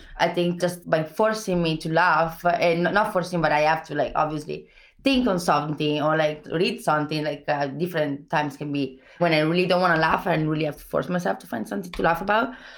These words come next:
But that's really changes. So that's an effort that I'm doing because I don't wanna laugh,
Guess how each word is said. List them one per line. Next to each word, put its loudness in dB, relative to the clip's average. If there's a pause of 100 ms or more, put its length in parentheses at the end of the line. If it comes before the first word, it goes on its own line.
(300)
But 4
that's 0
really 2
changes. -2
So 2
that's 0
an 2
effort 2
that 0
I'm 2
doing 2
because -6
I -2
don't 0
wanna -2
laugh, -4